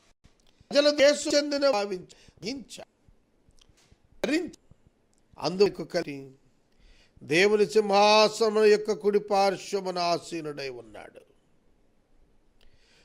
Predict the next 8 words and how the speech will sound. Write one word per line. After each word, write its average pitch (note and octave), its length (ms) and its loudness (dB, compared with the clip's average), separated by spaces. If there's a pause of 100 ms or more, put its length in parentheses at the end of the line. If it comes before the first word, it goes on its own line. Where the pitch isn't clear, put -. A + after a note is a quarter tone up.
(140)
మీ E3+ 120 2
ప్రాణం G#3+ 480 4
అలసిపోవద్దు, A#3+ 1160 2 (1120)
మీ E3 120 2
ప్రాణం A3 480 2
విసుగకద్దు. C4 960 4 (4000)
తనకు F#3 280 2
వ్యతిరేకముగా B3+ 960 4